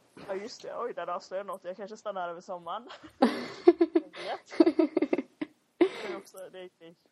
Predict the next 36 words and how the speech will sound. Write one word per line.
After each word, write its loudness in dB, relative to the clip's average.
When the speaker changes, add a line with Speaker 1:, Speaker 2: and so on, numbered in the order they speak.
Speaker 2:
Kanske. 2
Speaker 1:
får -4
vi -12
se. -20
Det -18
vet -18
man -20
inte. -20
Ja, -18
kanske. -20
Ja, -2
och -4
sen, -10
fast -18
det -20
konstigaste -14
mötet -14
jag -14
har -16
gjort -20
här -18
måste -20
jag -20
ändå -20
säga -20
är... -16
Jag -12
jobbade -8
med, -12
eh, -18
ja, -20
det -20
jobbade, -20
jag -20
får -20
se. -20